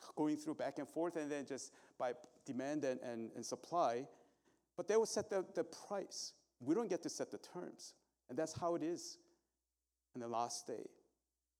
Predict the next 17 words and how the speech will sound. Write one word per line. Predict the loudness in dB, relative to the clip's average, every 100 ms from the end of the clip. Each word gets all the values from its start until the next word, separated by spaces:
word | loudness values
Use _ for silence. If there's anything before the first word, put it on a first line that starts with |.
| _ _ _ _ _ _ -4
And | -4
he | -4 -2 2
will | 4 6 6
come | 4 0 0
back | -2 -6 -12 -20 _ _ _ _ _ _ _ _ _ _ _ _ _
in | -10 -6
glory. | -4 0 0 -2 -6 -16 _ _ _ _ _ _ _ _ _ _ -6
In | 0
verse | 0 0
fifteen, | -2 -2 -2 -2 0
when | 2
he | 4 6
returned, | 4 2 -2 0 0 -6 -16
having | 0 4 4 6 6
received | 4 0 0 0 2
the | 0
kingdom, | 0 -2 2 2 2